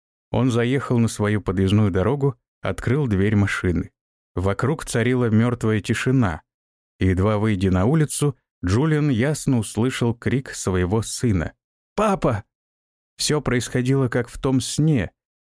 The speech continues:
и, объятый ужасом, думая, что сон был предвестием того, что произошло сейчас,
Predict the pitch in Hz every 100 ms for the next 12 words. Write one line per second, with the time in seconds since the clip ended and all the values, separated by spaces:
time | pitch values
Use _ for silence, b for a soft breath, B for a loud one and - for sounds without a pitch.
0 | _ - 101 95 110 117 107 131 165 143
1 | - 139 131 - _ _ - 95 117 123
2 | 110 - 123 - 147 135 110 117 107 120
3 | 113 123 117 101 - 98 90 101 120 -
4 | - 95 98 98 104 - 110 95 101 92
5 | 147 147 -